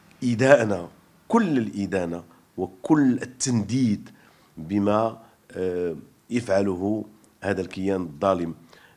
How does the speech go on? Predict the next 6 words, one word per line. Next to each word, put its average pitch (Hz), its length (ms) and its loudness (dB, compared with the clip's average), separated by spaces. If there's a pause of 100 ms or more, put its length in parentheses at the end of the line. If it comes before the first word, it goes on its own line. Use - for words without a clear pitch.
هذه 95 560 -4
الوقفة 98 640 0 (400)
هي 92 720 0
برهان 123 320 4
أيضا 82 380 -8 (420)
على 98 680 0